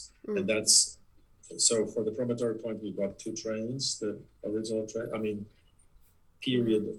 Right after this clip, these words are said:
Speaker 2: original, from two museums, I forgot where, one from, I think one from, uh, from, uh, from Northern California and one in Texas.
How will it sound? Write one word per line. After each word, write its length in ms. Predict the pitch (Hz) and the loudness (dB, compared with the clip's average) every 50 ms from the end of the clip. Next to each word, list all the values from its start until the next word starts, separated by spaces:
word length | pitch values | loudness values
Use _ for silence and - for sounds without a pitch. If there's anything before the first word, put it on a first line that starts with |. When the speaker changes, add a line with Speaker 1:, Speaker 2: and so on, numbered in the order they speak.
| - | -4
Speaker 2:
original, 600 | 113 104 104 113 110 110 113 110 110 107 107 101 104 - - - - - - - - - - _ - - _ - - - - - | -2 0 2 2 2 2 0 0 0 0 -2 -4 -6 -10 -16 -20 -20 -20 -20 -20 -20 -20 -20 _ -20 -20 _ -20 -20 -18 -16 -14
from 180 | - 107 104 - | -12 -10 -10 -8
two 200 | - - 143 127 | -4 -2 0 0
museums, 920 | 113 113 110 107 107 107 113 113 110 107 104 104 101 101 - - - - - | 0 0 -2 -2 0 0 0 -2 -2 -2 -4 -4 0 2 4 4 2 2 -4
I 40 | 107 - | -10 -8
forgot 260 | 110 107 110 104 - - - | -6 -4 -4 -4 -4 -6 -6
where, 280 | 107 104 104 104 104 107 107 98 - - - 110 113 | -4 -4 -2 -2 -2 -2 -4 -4 -6 -8 -8 -6 -4
one 100 | 120 120 | -4 -4
from, 260 | - - 113 110 107 107 - - - - - - - - - - - - - - - - - - - - - - - - - - - - - - - - - - - - - - - - - - | -4 -4 -4 -4 -4 -8 -12 -20 -20 -20 -20 -20 -20 -20 -20 -20 -20 -20 -20 -20 -20 -20 -20 -20 -20 -20 -20 -20 -20 -20 -20 -20 -20 -20 -20 -20 -20 -20 -16 -16 -16 -16 -18 -20 -20 -14 -8 -4
I 40 | 123 | 0
think 160 | 131 139 123 | 2 2 2
one 140 | 135 135 127 | 2 -2 -2
from, 340 | - - 131 120 120 120 120 110 | -2 -2 -2 -2 -2 -2 -4 -4
uh, 60 | 110 - - | -6 -4 -2
from, 360 | - 120 113 113 113 113 110 | 0 0 2 2 0 0 -2
uh, 920 | 113 110 110 110 107 107 - 107 107 104 104 107 110 110 104 104 104 101 101 104 104 - - - - - - - | -2 -2 -4 -4 -6 -4 -4 -4 -4 -4 -4 -4 -4 -4 -4 -4 -4 -4 -6 -8 -10 -10 -6 -6 -6 -6 -8 -10
from 400 | - 110 104 101 101 104 104 101 | -8 -6 -4 -4 -6 -6 -6 -4
Northern 560 | 107 113 113 117 107 110 110 110 107 107 107 110 - | -2 0 2 2 2 2 0 0 0 -2 -6 -8 -8
California 640 | 104 104 101 101 - - 117 113 110 113 110 110 104 | -6 -6 -6 -6 -4 -4 -4 -2 -2 -2 -2 -4 -4
and 140 | 110 104 104 104 | -6 -6 -6 -6
one 180 | 107 107 107 113 | -4 -4 -4 -4
in 180 | 110 98 95 98 | -6 -6 -8 -10
Texas. 720 | - - 107 - - - - 131 143 139 - - - - | -8 -8 -4 0 0 0 2 2 0 2 2 0 0 -4